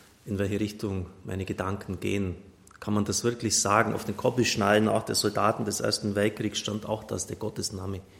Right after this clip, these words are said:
Immanuel. Darf man Gott wirklich für dieses wahnwitzige Töten in Anspruch nehmen? Nun, bevor ich auf die Theologen eingehe, möchte ich noch auf die Erklärung der dreiundneunzig, das waren Wissenschaftler, Künstler,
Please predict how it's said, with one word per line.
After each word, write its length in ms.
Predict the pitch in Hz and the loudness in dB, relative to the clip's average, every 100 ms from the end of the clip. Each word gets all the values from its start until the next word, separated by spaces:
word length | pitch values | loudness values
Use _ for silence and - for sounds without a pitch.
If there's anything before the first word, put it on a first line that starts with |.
| - | -8
Immanuel. 840 | - 113 101 98 101 95 95 92 92 - - _ _ _ _ _ - | 0 2 2 2 0 -2 -4 -6 -8 -20 -20 _ _ _ _ _ -2
Darf 180 | 101 | 0
man 160 | 117 101 | 2 2
Gott 380 | 117 117 - - 110 | 2 0 -4 -10 -4
wirklich 340 | 113 - 104 | -2 0 -2
für 140 | - | -2
dieses 320 | - 104 104 92 | -4 0 0 0
wahnwitzige 580 | 98 110 107 - - | 0 0 0 -2 -4
Töten 320 | - 113 110 110 | -4 -4 -2 -4
in 80 | |
Anspruch 420 | 101 107 - 113 104 | -2 -4 -4 -6 -2
nehmen? 360 | 104 117 113 - - _ _ _ _ _ _ _ _ _ _ _ _ - - - - - - - - - - - | -2 -2 -4 -10 -20 _ _ _ _ _ _ _ _ _ _ _ _ -20 -20 -20 -20 -20 -20 -20 -20 -20 -14 6
Nun, 160 | 127 120 | 8 8
bevor 280 | 110 123 | 8 8
ich 120 | 123 113 | 8 8
auf 180 | 120 | 6
die 100 | - | 2
Theologen 460 | 113 113 113 127 135 | 2 4 6 6 6
eingehe, 480 | 107 117 127 127 120 | 8 6 8 6 6
möchte 300 | 113 113 123 | 6 4 0
ich 100 | - | 0
noch 160 | 117 | 0
auf 160 | 107 104 | 2 0
die 120 | 110 | 0
Erklärung 440 | 104 - 110 117 110 | -2 4 6 6 4
der 100 | 104 | 2
dreiundneunzig, 680 | - 104 107 107 117 - - | 6 6 6 4 4 2 0
das 200 | 104 107 | 0 2
waren 180 | 104 | 2
Wissenschaftler, 600 | 113 127 113 110 107 - 98 | 2 0 0 2 0 -2 -4
Künstler, 680 | - 123 - - 107 98 | 0 0 0 2 2 2